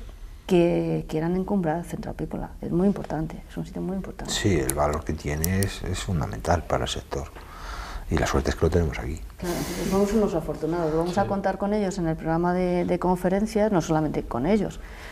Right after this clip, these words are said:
Speaker 1: que ellos lo tenemos más fácil, porque siempre están a nuestra disposición, no tenemos ningún problema con ese, en este, en este caso. Pero, mm, también va a venir gente, eh, Joel González va a venir de, de Valencia para hablar de las resistencias,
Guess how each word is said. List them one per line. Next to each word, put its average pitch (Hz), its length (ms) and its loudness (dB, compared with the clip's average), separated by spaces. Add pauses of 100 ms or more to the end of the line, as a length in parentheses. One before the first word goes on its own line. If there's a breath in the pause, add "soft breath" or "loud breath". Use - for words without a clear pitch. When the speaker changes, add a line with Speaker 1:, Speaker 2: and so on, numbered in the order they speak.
(100)
Speaker 1:
que - 80 2
ellos 165 100 8
lo 180 140 8
tenemos 156 320 6
más 147 200 2
fácil, 190 360 8
porque 160 240 2
siempre 180 560 8 (420 loud breath)
están 175 280 6
a - 20 10
nuestra 180 320 6
disposición, 156 580 2
no 170 80 4
tenemos 185 300 2
ningún 165 240 2
problema 160 340 4
con 151 160 -2
ese, 151 640 0
en 165 160 0
este, 160 380 -2
en 175 120 2
este 160 160 -2
caso. 214 320 2 (580 loud breath)
Pero, 165 640 10
mm, 165 500 0
también 175 300 6
va 165 40 6
a 160 40 6
venir 160 200 4
gente, 170 580 2 (400 loud breath)
eh, 175 200 4
Joel 170 220 6
González 165 400 0
va 165 80 4
a 165 40 4
venir 165 200 2
de, 165 380 2
de 175 160 0
Valencia 175 480 0
para 160 160 0
hablar 160 180 2
de 160 80 -2
las 143 140 -2
resistencias, 190 960 0